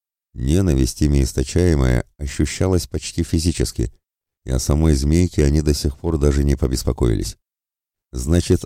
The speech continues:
она им не слишком важна, и пленение с ней не связано. Это еще один аргумент, который можно использовать для избавления Эриды от гложущего ее чувства вины. Забавно.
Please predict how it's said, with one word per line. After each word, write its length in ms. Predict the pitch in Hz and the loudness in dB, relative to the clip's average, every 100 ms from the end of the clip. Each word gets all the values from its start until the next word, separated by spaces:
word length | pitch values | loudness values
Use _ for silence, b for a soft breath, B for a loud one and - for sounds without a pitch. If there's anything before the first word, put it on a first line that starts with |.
| - | -6
она 380 | 80 73 76 90 | -2 2 4 4
им 120 | 95 | 2
не 80 | 92 | 0
слишком 400 | - 78 - 87 | 0 -2 -2 0
важна, 340 | 90 87 60 - _ _ _ _ | 0 0 -2 -4 _ _ _ _
и 100 | - | -10
пленение 600 | 58 64 60 65 65 65 | -6 -4 -2 0 0 0
с 120 | 60 - | -2 -2
ней 160 | 73 | 0
не 100 | 76 | 0
связано. 500 | 76 95 71 58 52 - _ _ _ _ _ - | -2 -2 -2 -2 -6 -10 _ _ _ _ _ -12
Это 200 | 87 110 | -2 2
еще 340 | 110 - 85 | 2 2 2
один 220 | 76 71 | 2 2
аргумент, 560 | 73 65 67 67 82 - _ _ - | 2 2 0 2 0 -4 _ _ -14
который 320 | 73 78 78 | -2 2 4
можно 320 | 76 69 71 | 2 2 2
использовать 720 | 67 - 85 73 69 65 - | 0 -2 -2 0 0 0 -2
для 200 | 57 71 | 0 2
избавления 640 | 67 65 71 73 69 67 67 | 2 2 2 2 2 2 4
Эриды 380 | 76 85 85 - | 2 2 2 0
от 180 | - 73 | -4 -4
гложущего 640 | 65 76 85 76 - 69 67 | 0 0 2 0 0 2 2
ее 300 | 67 76 85 | 2 2 0
чувства 420 | - 73 - 67 | -2 -4 -2 -2
вины. 300 | 67 62 58 _ _ _ _ _ _ _ _ _ | 0 -2 -4 _ _ _ _ _ _ _ _ _
Забавно. 600 | - 80 82 73 69 69 | -8 -4 0 0 0 -2